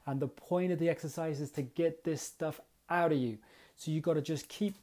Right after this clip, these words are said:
going and keep writing the stuff down the list. So if you wanna do this now, hopefully you can sense from me that the excitement I get from trying to do this, because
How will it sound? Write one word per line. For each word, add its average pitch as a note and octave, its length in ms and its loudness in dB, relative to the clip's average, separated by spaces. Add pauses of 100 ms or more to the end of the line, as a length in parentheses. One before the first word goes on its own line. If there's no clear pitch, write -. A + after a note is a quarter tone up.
(220)
going F3+ 360 6
and C#3+ 220 -2
keep G3 300 -2
writing F3+ 720 2
the D#3+ 100 -2
stuff E3 340 -4
down D3+ 320 -2
the D3 80 0
list. - 440 -2 (500)
So - 100 -4
if C3+ 120 -2
you G#3 140 4
wanna F#3+ 400 2 (640)
do F#3+ 180 8
this F3+ 200 8
now, E3 280 2
hopefully D#3+ 380 0
you D3+ 160 2
can D3+ 240 -6 (220)
sense - 460 4
from D#3+ 180 0
me D3+ 120 6
that C#3+ 200 2
the D3+ 100 2
excitement F3 540 2
I C#3 80 4
get D3 200 2
from C#3 160 -4
trying D3 300 0
to B2+ 140 -10 (140)
do F#3 200 2
this, C#3 180 0
because C#3 320 -4